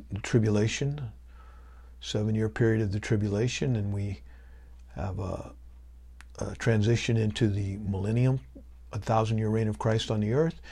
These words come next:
and then we go on into eternity. And we've talked about the five judgments: the judgment of Christ on the cross, which took place two thousand years ago,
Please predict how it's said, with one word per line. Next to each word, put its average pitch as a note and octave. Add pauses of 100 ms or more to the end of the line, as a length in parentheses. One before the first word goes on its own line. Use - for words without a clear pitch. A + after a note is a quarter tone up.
(220)
and A#2+
then B2
we B2
go A2+
on A2+
into A2
eternity. G#2
And F2+
we've F#2+
talked G2
about F#2+ (480)
the A2
five G#2
judgments: G2
the F#2
judgment G#2
of F#2+
Christ G#2+
on G#2+
the G2+
cross, A2+
which -
took -
place G2+
two -
thousand G2+
years B2+
ago, C#3+